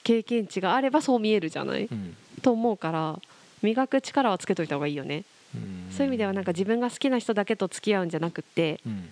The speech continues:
Speaker 1: いろいろな人とある程度出会っておく回数があった方がいいのかなっていう気はする。
Speaker 2: うん。
Speaker 1: いい人にしか囲まれてないで育つとみんないい人じゃん。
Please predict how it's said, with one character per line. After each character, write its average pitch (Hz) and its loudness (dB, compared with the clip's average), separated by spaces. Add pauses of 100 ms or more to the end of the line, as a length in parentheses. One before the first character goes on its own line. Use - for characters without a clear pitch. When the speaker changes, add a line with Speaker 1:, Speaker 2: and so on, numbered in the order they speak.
(160)
Speaker 1:
い 208 0
ろ 220 2
い 220 0
ろ 220 -2
な 226 0
人 240 -2
と 240 2 (560)
あ 185 2
る 185 -2
程 196 2
度 175 0
出 175 0
会 190 0
っ - -4
て - -2
お 170 0
く 160 -2 (480)
回 185 0
数 185 -2
が 170 -4
あ - 0
っ - -12
た 165 -4
方 160 -4
が 170 0
い 165 -2
い - -2
の 156 -4
か 165 -2
な 233 0
っ 247 -2
て 214 -2
い - 2
う - -2
気 - -8
は 147 -4
す - -6
る。 - -8 (200)
Speaker 2:
う - -4
ん。 117 -4 (720)
Speaker 1:
い 320 6
い 403 4
人 254 0
に 226 0
し - -12
か 202 -4
囲 - -2
ま 190 2
れ 196 -2
て 202 -2
な 196 0
い 175 -2
で 170 -4
育 175 -2
つ - -14
と 175 0
み 214 0
ん 277 0
な 311 2
い 302 2
い - 0
人 170 0
じ - -6
ゃ 151 -4
ん。 220 -8